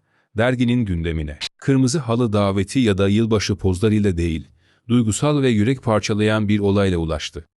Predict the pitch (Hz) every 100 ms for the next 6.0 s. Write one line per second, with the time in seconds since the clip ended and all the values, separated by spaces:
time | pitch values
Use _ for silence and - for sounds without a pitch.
0 | _ - 180 175 - 151 156 151 151 139
1 | 135 - 131 131 117 113 104 104 104 92
2 | 151 - 127 120 117 147 - 120 110 135
3 | - 113 110 104 107 104 - 113 123 127
4 | 104 113 117 - 120 98 107 95 92 82
5 | 85 82 - 87 78 76 - 78 73